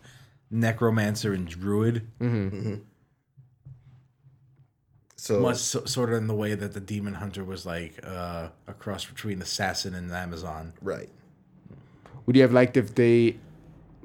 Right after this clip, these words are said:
Speaker 2: added, like, basically a blank character that you could just make your own class?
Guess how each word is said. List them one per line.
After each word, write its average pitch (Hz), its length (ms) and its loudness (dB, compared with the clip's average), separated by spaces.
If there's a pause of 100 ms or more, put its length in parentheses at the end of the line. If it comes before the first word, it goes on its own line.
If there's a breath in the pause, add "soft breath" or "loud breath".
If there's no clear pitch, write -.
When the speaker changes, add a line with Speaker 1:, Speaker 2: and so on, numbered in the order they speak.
(520)
Speaker 2:
added, 120 220 4
like, 117 160 4 (240)
basically 120 300 6
a 104 60 6
blank 107 460 4
character 120 400 4
that 110 100 6
you 107 100 4
could 107 120 -2
just 98 180 0
make 104 400 0
your 101 160 2
own 101 160 2
class? 117 400 2